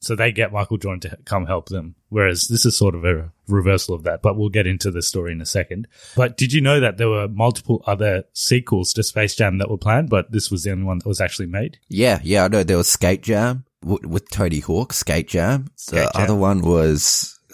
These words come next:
Speaker 2: the, the golf one. I don't know what they called it.
Speaker 1: Golf Jam?
Speaker 2: Was it called Golf Jam?
Speaker 1: I think so.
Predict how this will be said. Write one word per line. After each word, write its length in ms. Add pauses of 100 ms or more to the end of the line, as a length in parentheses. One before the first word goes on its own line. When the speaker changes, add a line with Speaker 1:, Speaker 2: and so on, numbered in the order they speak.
(160)
Speaker 2:
the, 240
the 180
golf 440
one. 260 (160)
I 80
don't 140
know 100
what 200
they 120
called 300
it. 20
Speaker 1:
Golf 260
Jam? 380 (880)
Speaker 2:
Was 240
it 80
called 240
Golf 300
Jam? 240
Speaker 1:
I 60
think 200
so. 60